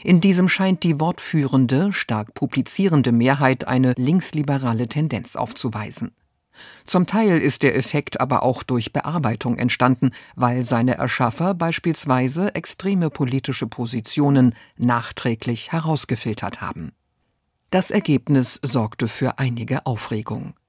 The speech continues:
Die Existenz von Chatbots, so hieß es in der New York Times, eröffne eine neue Front in den Culture Wars, jener Konfrontation von der Rechten eifrig heraufbeschworener,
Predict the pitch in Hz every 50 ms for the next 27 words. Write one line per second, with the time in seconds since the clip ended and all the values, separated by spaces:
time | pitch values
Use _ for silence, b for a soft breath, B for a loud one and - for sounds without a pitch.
0 | _ _ b b b b b b b b - 151 - 196 196 - - 151 135 -
1 | - 180 175 160 139 123 - - - 127 113 110 - - - - 160 143 - -
2 | - - 127 113 110 - - - - - - - - 123 117 123 131 120 - -
3 | 117 135 - - - 139 139 135 135 127 139 147 165 160 143 120 117 - - -
4 | 131 127 139 151 - - B B B B B B B B 160 156 - 175 202 -
5 | - 202 185 - - 156 160 151 139 131 135 160 190 196 185 165 - - - 139
6 | 135 139 131 - - 139 143 135 139 135 139 147 147 - - - 180 175 156 -
7 | - - 131 113 113 113 127 131 123 110 101 104 - - - - B B B B
8 | B - 135 131 127 113 98 98 107 - 135 127 123 - - 127 127 - 131 113
9 | - - - 165 156 139 131 123 123 - - - 123 120 117 117 113 - 135 147
10 | - - - - 135 123 117 - 139 135 147 139 - - 135 123 - - - 117
11 | 127 127 147 131 - - 143 131 - - 147 143 143 139 147 147 143 139